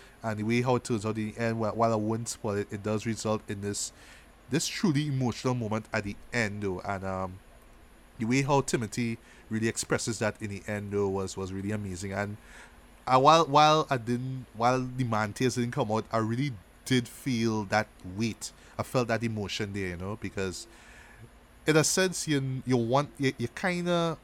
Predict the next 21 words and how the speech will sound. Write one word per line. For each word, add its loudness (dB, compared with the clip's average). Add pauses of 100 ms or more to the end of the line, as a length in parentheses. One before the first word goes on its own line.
(140)
wondering 2
if 0
this, 0
if 0
a 4
relationship -2
like -2
this -2
would -2
ever -2
work -2
out. 2 (380)
But -4
to -6
me, -2
you -2
know, -4
just -2
a 2
relationship -2
with -2